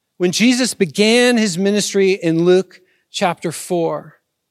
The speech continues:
he quoted Isaiah sixty-one, and he said, "The Spirit of the Lord is upon me,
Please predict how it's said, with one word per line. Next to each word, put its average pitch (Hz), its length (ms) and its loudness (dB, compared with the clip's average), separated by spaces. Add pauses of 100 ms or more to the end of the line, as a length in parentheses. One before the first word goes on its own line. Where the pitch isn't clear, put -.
(600)
he 208 140 -2
quoted 214 520 2
Isaiah 185 500 6
sixty-one, 165 960 0 (720)
and 185 120 4
he 185 80 4
said, 190 520 4 (500)
"The 175 180 4
Spirit 247 600 2
of 202 160 4
the 190 100 6
Lord 202 540 6
is 185 180 4
upon 180 500 2
me, 165 360 -4